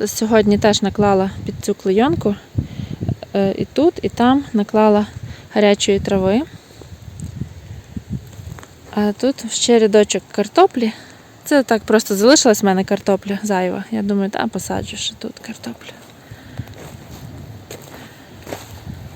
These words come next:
І ось тут під агрополотном,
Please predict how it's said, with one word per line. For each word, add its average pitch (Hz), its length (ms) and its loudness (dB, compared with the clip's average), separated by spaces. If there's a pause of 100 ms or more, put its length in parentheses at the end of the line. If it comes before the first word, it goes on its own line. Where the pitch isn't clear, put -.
(600)
І 294 120 4
ось 254 160 2
тут 269 200 2 (220)
під 233 220 -2
агрополотном, 220 800 2